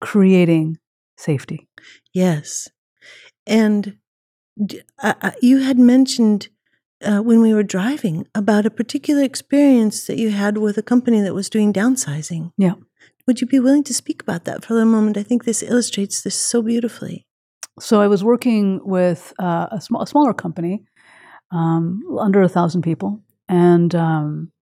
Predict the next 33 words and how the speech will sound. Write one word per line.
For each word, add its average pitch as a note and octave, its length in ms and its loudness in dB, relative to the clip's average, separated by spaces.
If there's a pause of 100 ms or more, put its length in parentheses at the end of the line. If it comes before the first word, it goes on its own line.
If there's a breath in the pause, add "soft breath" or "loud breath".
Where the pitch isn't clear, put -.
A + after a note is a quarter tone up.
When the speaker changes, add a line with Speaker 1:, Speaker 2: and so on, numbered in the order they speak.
(500)
Speaker 1:
I F#3+ 60 0
was F3+ 120 0
working G3+ 200 2
with F#3 100 0
the F3+ 80 -6
C-suite F3 680 -2
team D#3 500 -2 (480 soft breath)
in G3 100 2
preparation F3+ 1000 0
for E3 440 -2
the F3 160 -2
rif D#3+ 480 -2 (720 soft breath)
the - 80 -6
following D#3+ 720 2 (120)
Speaker 2:
The F3+ 60 -6
reduction E3+ 440 -4
in D3+ 100 -8
force. E3+ 480 -10 (240)
Speaker 1:
Thank F3+ 180 0
you. E3+ 220 -6 (100)
Uh, F3 600 -2
the G#3+ 80 -4
following D#3+ 340 2
week. D#3 400 0
And E3+ 360 2 (480 soft breath)
one G3+ 160 2
of G#3+ 60 4
the G3+ 60 0
things G3 220 0
that E3+ 100 0
I E3+ 80 2
emphasized D#3 880 0 (300)
was, D#3 680 2